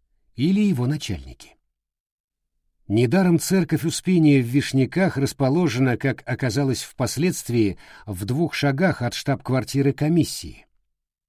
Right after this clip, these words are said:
«Халтурщик Петренко», — думала она, — «поленился подкинуть коробку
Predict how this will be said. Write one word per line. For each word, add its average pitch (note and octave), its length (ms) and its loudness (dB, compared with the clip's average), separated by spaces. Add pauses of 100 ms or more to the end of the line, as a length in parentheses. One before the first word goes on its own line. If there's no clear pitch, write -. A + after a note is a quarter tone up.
(680)
«Халтурщик F3 1000 0
Петренко», — C3+ 720 -2 (640)
думала G#2+ 480 0
она, — G#2 300 -4 (600)
«поленился A3 720 0
подкинуть D#3 540 2
коробку D3+ 560 0